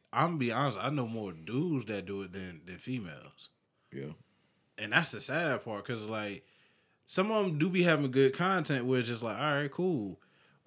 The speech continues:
Speaker 1: Where you, are you gonna sustain that, or are you just like, all
Speaker 2: Yeah.
Speaker 1: right?
Speaker 2: I know old girl from Breakfast Club, she,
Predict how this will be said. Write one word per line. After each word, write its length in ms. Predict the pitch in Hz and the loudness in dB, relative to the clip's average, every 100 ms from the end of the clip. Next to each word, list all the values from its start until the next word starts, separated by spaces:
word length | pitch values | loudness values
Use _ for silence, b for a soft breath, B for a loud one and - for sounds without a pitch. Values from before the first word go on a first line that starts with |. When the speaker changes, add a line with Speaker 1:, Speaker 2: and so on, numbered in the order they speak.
| - | -18
Speaker 1:
Where 200 | 95 135 | 4 6
you, 320 | 156 175 160 - - _ _ _ _ _ | 8 6 2 0 -14 _ _ _ _ _
are 120 | 127 | 4
you 140 | 127 139 | 6 8
gonna 280 | 131 120 | 8 6
sustain 840 | 104 - - 113 - 139 175 185 143 | 2 0 0 -2 -4 0 2 4 6
that, 160 | 123 | 4
or 160 | 110 113 | 4 0
are 40 | |
you 80 | 110 | 0
just 200 | 107 107 | -2 -2
like, 200 | 104 95 87 | -4 -4 -4
all 80 | 101 | -2
Speaker 2:
Yeah. 140 | 98 | -2
Speaker 1:
right? 120 | 95 120 | -2 2
Speaker 2:
I 20 | |
know 320 | 127 110 90 - | 4 4 4 -2
old 140 | 101 101 | 0 4
girl 180 | 107 | 4
from 200 | 107 92 | 4 2
Breakfast 300 | 85 117 110 | 6 4 4
Club, 240 | - 92 85 | -2 0 0
she, 300 | - 110 | 0 0